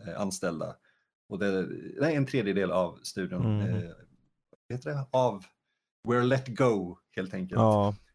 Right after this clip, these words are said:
Speaker 1: Och det är så tragiskt för att det, det är en sån studio som ändå innan, de har gjort inte jättemycket superbra grejer, men det var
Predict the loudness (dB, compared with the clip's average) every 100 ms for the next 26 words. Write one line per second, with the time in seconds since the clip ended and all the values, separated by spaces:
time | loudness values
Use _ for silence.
0 | _ 0 2 2 0 -2 -2 0 2 2
1 | 0 -6 -4 -4 -4 -2 0 0 0 -2
2 | -2 0 -2 -2 -2 -2 -2 -2 -2 -2
3 | -2 -2 0 0 -2 -4 _ _ _ 0
4 | 2 2 0 0 -2 -2 -4 -2 -4 -6
5 | -10 -4 -4 -4 -4 -4 -4 -8 -8 -4
6 | -2 -2 0 0 2 2 2 2 2 4
7 | 4 4